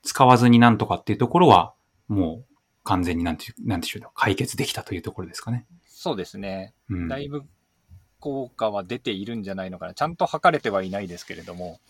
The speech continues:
Speaker 1: うん。
Speaker 2: 効果は出ているんじゃないのかなというふうには思ってます。
Speaker 1: 感覚的にはその御社側で、こう、なんでしょう。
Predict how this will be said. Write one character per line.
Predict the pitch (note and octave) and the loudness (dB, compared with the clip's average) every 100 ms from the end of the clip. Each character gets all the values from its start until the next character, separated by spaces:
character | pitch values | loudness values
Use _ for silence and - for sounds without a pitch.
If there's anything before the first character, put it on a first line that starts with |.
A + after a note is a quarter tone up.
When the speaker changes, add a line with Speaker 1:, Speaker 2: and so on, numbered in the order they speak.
| _ - A2+ | _ -10 -2
Speaker 1:
う | |
ん。 | G#2 F#2+ F2+ E2+ E2+ | 0 2 0 0 -2
Speaker 2:
効 | D#2+ | -2
果 | - | -2
は | G#2+ | -2
出 | A2 | -4
て | A#2 | -4
い | G2+ | -6
る | G#2 | -6
ん | G#2 | -8
じ | G2 | -6
ゃ | |
な | G2 | -6
い | F#2 | -8
の | F#2 | -8
か | G2+ | -6
な | A#2+ | -6
と | - | -8
い | F#2 | -12
う | E2+ | -14
ふ | - | -18
う | |
に | E2+ | -16
は | E2+ | -18
思 | E2 | -18
っ | E2 _ | -20 _
て | - | -20
ま | - | -20
す。 | - _ _ - - D3+ | -20 _ _ -20 -14 -4
Speaker 1:
感 | D#3+ | -2
覚 | D#3+ D#3 | 0 -2
的 | - D#3+ | -4 0
に | F3 | 4
は | C3+ | 4
そ | A2+ | 2
の | G2+ | 2
御 | A2+ | 4
社 | A#2 B2 | 4 4
側 | B2 C3 | 6 4
で、 | C3+ D3 G2+ - - | 4 4 4 0 -6
こ | G#2 F2+ F2 - | -2 0 -2 0
う、 | |
な | G2+ | 0
ん | |
で | F2+ | 0
し | D#2+ - | -2 -6
ょ | E2+ | -12
う。 | _ | _